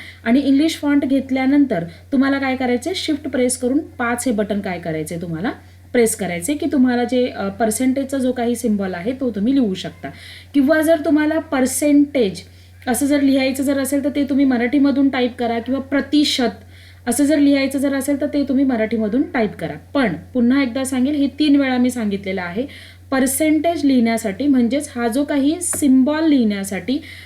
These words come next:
कृतिदेवमध्ये कुठल्याही प्रकारची शॉर्टकट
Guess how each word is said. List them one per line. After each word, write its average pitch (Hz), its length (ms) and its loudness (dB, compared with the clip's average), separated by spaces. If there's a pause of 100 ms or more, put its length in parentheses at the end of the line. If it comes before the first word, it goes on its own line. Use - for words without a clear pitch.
(180)
कृतिदेवमध्ये 277 800 2 (140)
कुठल्याही 254 540 2
प्रकारची 226 560 -6
शॉर्टकट 214 460 -8